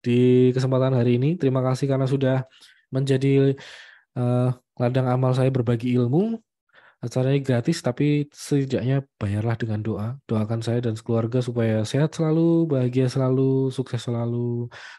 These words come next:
Dan doa yang baik juga untuk Bapak Ibu semua.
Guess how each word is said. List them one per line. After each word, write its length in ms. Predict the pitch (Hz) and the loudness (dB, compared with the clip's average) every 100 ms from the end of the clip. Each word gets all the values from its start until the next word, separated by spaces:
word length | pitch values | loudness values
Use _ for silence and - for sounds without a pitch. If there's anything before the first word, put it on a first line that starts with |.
| - | -2
Dan 240 | 117 127 | 0 2
doa 240 | 127 127 127 | 2 4 2
yang 160 | 127 123 117 113 | 0 -2 -6 -2
baik 320 | 120 117 127 | 0 0 0
juga 320 | 123 135 123 - | 0 0 0 -4
untuk 320 | 120 123 120 - | -2 -2 -2 -2
Bapak 240 | 113 107 | 0 2
Ibu 160 | 110 101 | 0 -2
semua. 640 | 107 113 101 87 80 - | -4 -2 -4 -6 -12 -18